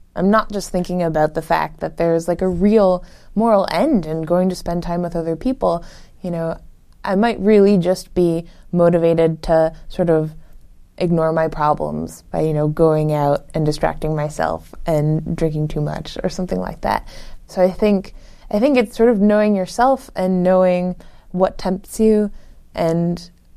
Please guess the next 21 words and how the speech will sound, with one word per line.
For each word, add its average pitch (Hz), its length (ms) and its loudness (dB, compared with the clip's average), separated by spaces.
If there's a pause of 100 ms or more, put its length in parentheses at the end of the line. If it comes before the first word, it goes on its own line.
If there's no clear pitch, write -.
(140)
being 202 400 0
able 190 320 4
to 196 120 0
differentiate 180 920 -2
between 170 600 -2 (300)
sort 185 200 0
of 165 300 2 (560)
genuine 190 920 2 (760)
questions 233 840 -2
about 175 320 2
what's 185 320 0
the - 100 -4
right 185 240 2
thing 190 200 -2
to 185 120 -6
do 185 380 0 (420)
and 165 520 0
sort 180 260 0
of 165 260 -2 (340)
rationalizations 170 1080 -2
where 165 460 -2